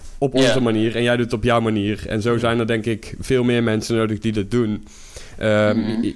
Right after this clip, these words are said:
Speaker 1: je geeft aan de, dat je doelgroep wat jonger is. Eh,
Speaker 2: Mhm.
Speaker 1: vijftien tot vijfentwintig. Ehm, hoe denk je dat dat, eh, komt? Is daar, zeg maar, een reden voor? Of heb je dat e-, eh, expres zo ingestoken? Of zie je dat dat, eh, de meeste mensen zijn die er wat aan hebben? Of?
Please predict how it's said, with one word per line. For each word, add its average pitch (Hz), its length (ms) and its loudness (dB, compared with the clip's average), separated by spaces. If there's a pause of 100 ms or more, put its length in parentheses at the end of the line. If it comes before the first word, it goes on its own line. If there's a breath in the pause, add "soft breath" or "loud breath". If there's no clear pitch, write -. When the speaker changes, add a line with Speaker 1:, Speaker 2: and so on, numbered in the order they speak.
Speaker 1:
je 131 100 2
geeft 147 240 0
aan 143 160 2
de, 127 200 2
dat 123 220 -2
je 123 160 0
doelgroep 127 420 0
wat 110 380 -2
jonger 113 420 0
is. 185 340 -6 (440 loud breath)
Eh, 107 200 0
Speaker 2:
Mhm. 107 100 2
Speaker 1:
vijftien 113 340 0
tot 113 140 -4
vijfentwintig. 123 540 -2 (200)
Ehm, 110 540 2 (400)
hoe 123 100 2
denk 156 160 0
je 156 60 -4
dat 139 140 0
dat, 151 360 -4
eh, 104 360 0 (380)
komt? 95 440 -4 (120)
Is - 120 -4
daar, 113 140 0
zeg 113 100 0
maar, 104 140 0
een 98 60 0
reden 127 280 0
voor? 160 180 2
Of 143 80 0
heb 117 160 -2
je 113 120 0
dat 107 200 0
e-, 98 80 -8 (180)
eh, 73 220 -4
expres - 500 -4
zo 110 160 0
ingestoken? 151 600 0
Of 113 100 -4
zie 117 200 0
je 113 60 2
dat 104 180 -2
dat, 110 280 -2 (400 loud breath)
eh, 107 220 -2
de 107 80 -2
meeste 117 260 0
mensen 117 180 -2
zijn 113 140 0
die 110 140 0
er 107 60 0
wat 107 180 0
aan 101 140 -2
hebben? 135 340 0
Of? 104 220 -4